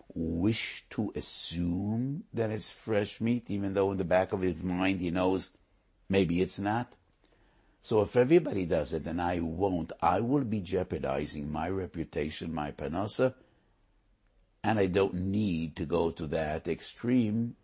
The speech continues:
just to be overly honest. That is the way I would understand the Sema.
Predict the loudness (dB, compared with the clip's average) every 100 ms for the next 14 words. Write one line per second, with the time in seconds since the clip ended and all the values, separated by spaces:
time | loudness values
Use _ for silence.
0 | _ -12 -4 -4 -4 -8 -6 -2 -2 -2
1 | -8 _ _ -6 -2 -2 -4 -6 -6 -6
2 | -8 -16 _ _ _ _ _ -6 -4 -6
3 | -12 -18 -20 -20 -20 _ _ -20 _ _
4 | -20 _ _ _ 4 8 8 8 10 10
5 | 10 8 8 10 10 8 6 6 4 4
6 | 4 0 -2 0 2 2 0 -2 -2 -4
7 | -4 -4 -6